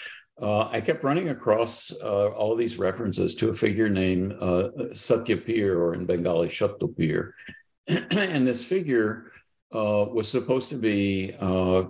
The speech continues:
uh, Krishna or Narayan and,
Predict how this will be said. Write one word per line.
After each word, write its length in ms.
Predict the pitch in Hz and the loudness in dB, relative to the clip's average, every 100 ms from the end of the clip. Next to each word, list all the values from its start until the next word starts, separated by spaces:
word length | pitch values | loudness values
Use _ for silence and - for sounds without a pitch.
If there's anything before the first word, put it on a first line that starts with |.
| - | -4
uh, 200 | - 110 107 - - - - | 0 2 0 -6 -8 -8 -4
Krishna 420 | - 123 127 113 | -2 0 0 2
or 140 | 107 | 2
Narayan 800 | 98 95 98 104 101 101 98 - | 2 0 0 0 2 2 0 -2
and, 640 | 113 110 117 117 110 98 | -4 0 2 0 0 -4